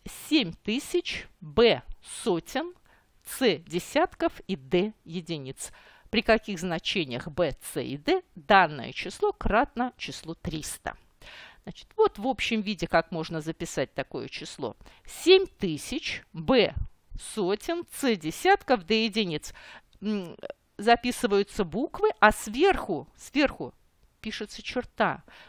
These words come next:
чтобы не путать вот эту запись четырехзначного числа,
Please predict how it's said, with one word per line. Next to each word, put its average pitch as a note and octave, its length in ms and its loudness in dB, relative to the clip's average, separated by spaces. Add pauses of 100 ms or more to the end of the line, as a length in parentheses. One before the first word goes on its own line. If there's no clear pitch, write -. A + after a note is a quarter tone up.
(120)
чтобы F3 500 -4
не F#3+ 160 -4
путать - 420 -8
вот E3 160 -10
эту D#3 220 -6
запись A3+ 580 2 (240)
четырехзначного D#3+ 1040 -4
числа, E3 560 -2